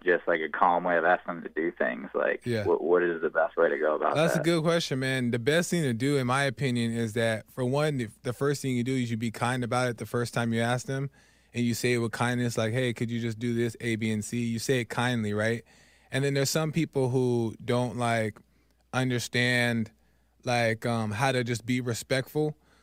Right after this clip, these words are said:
Speaker 2: so they may take it, advantage of it. And then at that point, um, you pull 'em to the side maybe and just be real with them. Just be like, "Hey, man, like, you know, I'm not trying to be that kinda guy,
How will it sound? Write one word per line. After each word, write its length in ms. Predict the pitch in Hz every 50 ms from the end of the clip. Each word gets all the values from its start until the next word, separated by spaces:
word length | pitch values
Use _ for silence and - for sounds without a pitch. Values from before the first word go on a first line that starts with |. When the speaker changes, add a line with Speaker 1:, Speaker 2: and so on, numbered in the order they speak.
| _ _ _
Speaker 2:
so 200 | - - 127 127
they 140 | 127 123 123
may 200 | 127 135 131 127
take 320 | - - 143 131 127 -
it, 180 | 131 123 113 - _ _ _ -
advantage 500 | 123 110 101 120 123 123 123 120 107 113
of 120 | 107 98
it. 160 | 104 95 - - - - - - - -
And 100 | 127 131
then 100 | 131 135
at 180 | 127 120 -
that 240 | - 139 151 151 -
point, 440 | - - 131 123 117 113 110 110 - _ _ -
um, 400 | - 117 113 113 110 107 104 101 - -
you 140 | - 123
pull 200 | 113 - - 139 135
'em 60 | 139
to 80 | 131 131
the 60 | 123
side 320 | 117 - 135 139 151 147 131
maybe 240 | 123 120 117 120
and 160 | 117 113 110 110
just 140 | 117 110 107
be 140 | 117 120 117
real 340 | 110 101 110 120 131 135 123
with 120 | 117 -
them. 300 | - 107 98 98 101 - _ _ _
Just 120 | - 110 110
be 60 | 120
like, 140 | 113 110 95
"Hey, 220 | 101 127 127 123
man, 360 | 117 117 113 113 110 110 110 107
like, 320 | 107 104 101 101 101 -
you 120 | 117 120 117
know, 320 | 113 110 107 107 107 - -
I'm 160 | - 117 117
not 200 | 120 127 117 -
trying 240 | - - 135 123 120
to 80 | 117
be 480 | 107 107 120 120 113 113 110 107 107 101 - _ _ _ _ _ _ _ -
that 180 | 123 127 - -
kinda 260 | - 135 123 117 107
guy, 480 | 101 113 113 117 117 120 123 127 123